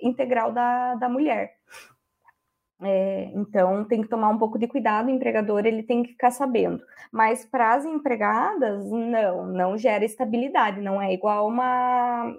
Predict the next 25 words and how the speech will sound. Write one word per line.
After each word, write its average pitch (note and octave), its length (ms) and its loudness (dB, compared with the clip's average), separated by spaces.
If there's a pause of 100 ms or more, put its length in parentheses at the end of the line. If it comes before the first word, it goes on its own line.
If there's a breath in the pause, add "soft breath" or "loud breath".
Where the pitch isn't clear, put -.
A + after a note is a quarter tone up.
a G#3+ 140 -2
questão A3 280 -2
da G#3+ 120 4
gestação, G#3+ 840 2
né, F#3+ 320 0
estabilidade F#3 800 0
gravídica. G3+ 800 0 (240 loud breath)
Não G#3+ 180 0
é G3 140 2
porque - 260 -4
eu D4 80 0
fui C4 100 -2
demitida A3+ 560 0
no G#3+ 120 -2
período G#3 360 0
de G#3 120 -2
suspensão A3 560 -2
do G3 80 -2
contrato G3+ 420 2
de G3 60 -8
trabalho G3+ 580 0
ou G3+ 220 0
seis G3 400 -2
meses F#3+ 360 0
depois G#3+ 600 0